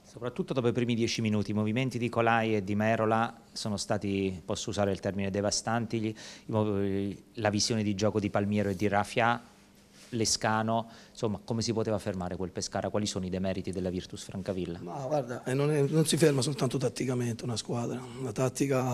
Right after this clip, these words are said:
Speaker 2: rappresenta una piccola parte di quello che puoi fare bene per fermare, per fermare una squadra così. È ovvio che poi noi arrivavamo in ritardo, eh, sui duelli, eh, uomo contro uomo,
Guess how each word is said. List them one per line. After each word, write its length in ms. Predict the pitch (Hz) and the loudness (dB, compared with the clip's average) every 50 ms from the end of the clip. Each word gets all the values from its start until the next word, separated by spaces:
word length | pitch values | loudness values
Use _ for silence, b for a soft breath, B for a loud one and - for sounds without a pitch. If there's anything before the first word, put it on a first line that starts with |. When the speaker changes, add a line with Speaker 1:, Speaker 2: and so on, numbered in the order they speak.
| 123 123 123 123 123 127 - 120 131 123 - - | 0 0 -2 -2 -2 -2 -2 -4 -4 -4 -4 -2
Speaker 2:
rappresenta 720 | 143 131 110 - - 131 123 147 135 127 127 - 139 131 | -2 -2 0 2 2 2 4 4 2 2 2 2 2 4
una 200 | 131 131 131 123 | 4 4 2 2
piccola 380 | 123 131 131 - - 139 127 | 2 0 0 2 2 2 2
parte 380 | 120 135 131 127 123 113 - 131 | 4 2 2 2 2 0 0 0
di 80 | 127 120 | 2 4
quello 220 | 123 127 120 120 | 4 4 4 4
che 120 | 120 123 | 2 2
puoi 120 | 120 127 117 | 2 2 0
fare 220 | 117 135 120 123 | 0 0 0 0
bene 300 | 123 123 131 127 123 120 | 2 2 2 2 2 0
per 160 | 117 135 117 | 0 -2 -4
fermare, 500 | 101 - - 120 120 120 120 117 117 120 117 - - B B B B B B B B B | -2 -2 -2 -2 0 0 0 0 -2 -2 -4 -8 -14 B B B B B B B B B
per 120 | - - | -12 -10
fermare 380 | 113 - 131 123 127 131 131 131 | -6 -4 -2 0 2 2 2 2
una 140 | 127 131 120 | 2 0 0
squadra 280 | - - 123 127 123 | -2 -2 -2 -2 -2
così. 340 | 120 123 120 117 120 120 117 B B B B B B B B B B | -2 -2 -2 -4 -4 -6 -8 B B B B B B B B B B
È 60 | - | 0
ovvio 300 | 143 139 139 139 139 143 | 4 4 4 4 4 2
che 160 | 131 135 143 113 | 0 0 -2 0
poi 420 | - 135 139 131 123 120 120 117 | 2 2 4 4 2 2 0 0
noi 120 | 120 123 | 0 -2
arrivavamo 460 | 123 120 123 117 117 113 117 127 131 110 | 0 0 2 2 2 0 0 -2 -2 0
in 60 | 123 | 0
ritardo, 680 | 127 127 - 131 131 135 139 143 160 156 - - - - - - 320 | 2 4 4 6 4 4 4 2 0 0 0 -6 -16 -12 -10 -8 -4
eh, 140 | - 127 127 | -2 0 0
sui 160 | - - 135 | 2 2 2
duelli, 800 | 127 127 123 131 131 127 127 123 120 120 120 117 110 - - - - | 4 6 6 8 8 8 6 4 2 2 2 2 0 -2 -6 -10 -10
eh, 140 | - - 117 | -8 -4 0
uomo 320 | 120 127 131 131 127 120 | 4 4 4 4 4 0
contro 260 | 123 123 120 - 123 | 0 -2 -2 0 0
uomo, 720 | 120 123 123 127 123 123 123 117 117 113 110 104 - - | 0 2 2 2 2 2 2 0 0 -2 -4 -6 -8 -12